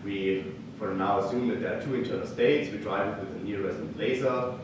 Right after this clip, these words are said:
So this is the typical now interaction, so transition dipole moment coupled to the electric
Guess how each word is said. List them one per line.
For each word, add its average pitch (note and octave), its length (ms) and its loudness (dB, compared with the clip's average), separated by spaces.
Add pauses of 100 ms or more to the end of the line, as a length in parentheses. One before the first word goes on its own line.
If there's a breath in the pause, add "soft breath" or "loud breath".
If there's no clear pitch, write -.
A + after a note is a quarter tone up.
(540)
So F#2 80 -6
this G#2 180 -2
is F#2+ 200 -6
the - 180 -6
typical - 320 -2
now F#2+ 360 0
interaction, A2 640 -2
so - 100 -8 (360)
transition A2 400 -8
dipole G2+ 400 -2
moment G2 340 -4
coupled - 360 -6
to - 160 -10
the - 80 -6 (280)
electric - 260 -10